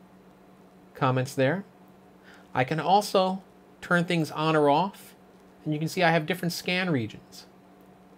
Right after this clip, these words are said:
So there's that equipment one that we were talking about before. I can turn this on or off.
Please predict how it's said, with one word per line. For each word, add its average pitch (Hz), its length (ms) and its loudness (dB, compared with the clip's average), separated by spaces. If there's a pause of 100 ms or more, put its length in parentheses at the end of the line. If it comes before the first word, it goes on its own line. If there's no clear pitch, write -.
(120)
So 113 160 -8
there's 131 220 2
that 143 100 2
equipment 156 400 -2
one 151 160 0
that 143 80 -4
we 151 80 -4
were 151 60 0
talking 151 300 -2
about 147 200 -2
before. 156 400 -4 (2500)
I 120 80 2
can 117 140 -6
turn 147 300 8
this 139 180 6
on 151 260 6
or 180 120 10
off. 139 460 4